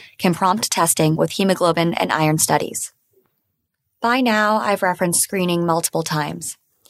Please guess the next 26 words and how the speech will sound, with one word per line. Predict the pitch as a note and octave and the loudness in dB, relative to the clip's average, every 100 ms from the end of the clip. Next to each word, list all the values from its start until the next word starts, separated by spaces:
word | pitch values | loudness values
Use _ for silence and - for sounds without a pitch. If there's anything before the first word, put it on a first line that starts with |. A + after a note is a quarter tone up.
| - _ | -20 _
When | G3+ | 0
it | G3+ | 0
comes | G#3 A3 A3+ | 2 2 2
to | |
deciding | B3+ C4+ G3+ F#3 F3+ | 0 0 2 2 0
what | F3+ F3 | 2 0
conditions | - A3+ F3+ - E3+ F3 | 0 0 2 2 2 2
should | - E3+ | 0 0
be | F3+ | 0
screened | G3+ - D#3+ D#3 | -2 0 0 0
for, | D3 D3 D#3 - - - _ | 0 0 0 -6 -20 -20 _
there | F#3+ | 0
are | F#3 | 2
a | |
few | - A3+ | 2 0
criteria | G#3+ F#3 - D#3+ D#3+ | 2 0 2 2 2
that | D#3 D3 | 2 0
we | E3 | 0
look | D#3 D3+ | 0 0
at. | D#3 - - _ _ _ _ _ _ _ | -4 -6 -16 _ _ _ _ _ _ _
Remember | - F#3+ G3+ B3 B3+ | -4 0 2 2 2
that | A3 | 2
the | F#3 | 2
best | F3 G#3 | 2 0
screening | - G#3 F3 D#3+ | 0 2 2 2
tests | D#3 D#3 - - | 0 -2 -4 -8